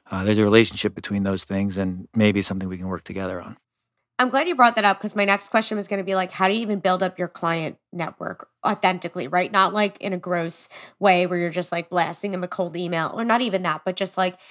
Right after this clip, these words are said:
Speaker 2: in a way so that it's showing you as being the expert and educational and informative and a strong person to work with, but also, like, you have to get paid with what you're doing. Like, it's not free shit, <laughs> right? So there's a fine balance between everything.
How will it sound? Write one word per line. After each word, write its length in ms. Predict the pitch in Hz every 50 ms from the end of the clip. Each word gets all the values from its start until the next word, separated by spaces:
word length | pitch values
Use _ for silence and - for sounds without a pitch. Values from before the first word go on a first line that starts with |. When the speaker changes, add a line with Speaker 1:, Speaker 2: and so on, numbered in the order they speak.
| - - _
Speaker 2:
in 140 | - 233 233
a 40 | 220
way 300 | 208 214 214 220 233 262
so 140 | - - 226
that 160 | 220 208 196
it's 280 | 185 - - - -
showing 420 | - - - 196 190 196 202 214 214
you 120 | 208 208
as 300 | - 185 190 180 180 -
being 260 | - 202 190 190 190
the 140 | 180 180 -
expert 400 | 151 - - - - 226 220 208
and 120 | 175 185 165
educational 720 | 170 170 - - - - 170 170 - - 202 202 202 190
and 80 | 180
informative 640 | 165 165 - - 170 165 170 180 202 233 269 285 277 - - - - -
and 100 | 196 190
a 60 | 180
strong 760 | - - - - - 208 190 170 170 170 175 185 196 196 175 - _ _ _ _ -
person 380 | - 196 190 180 - 196 190
to 100 | - -
work 300 | 175 180 160 165 170 - -
with, 280 | 247 269 285 277 277 -
but 100 | 208 196
also, 400 | - 180 180 175 - - 202 190
like, 300 | 175 170 165 160 - - _ _ _ _ _ _ -
you 180 | 190 202 196 202
have 180 | 190 180 180
to 80 | - 196
get 160 | 185 165 -
paid 260 | - 175 175 175 165 - _
with 160 | 175 170 -
what 160 | - - - -
you're 100 | 123 143
doing. 340 | - - 80 - - -
Like, 200 | 190 175 165 165
it's 140 | - 170 -
not 160 | 196 180 170
free 180 | - - 202 165
shit, 280 | 160 - - 175 - -
<laughs> 100 | - -
right? 240 | 247 240 247 247
So 300 | - - 220 214 202 - - - - - - - -
there's 140 | 247 247 262
a 40 |
fine 320 | 269 - 240 226 233 233 240
balance 460 | 202 226 214 214 214 214 220 - -
between 320 | 226 220 - 220 202 190
everything. 540 | 180 170 160 170 165 156 147 127 165 156 151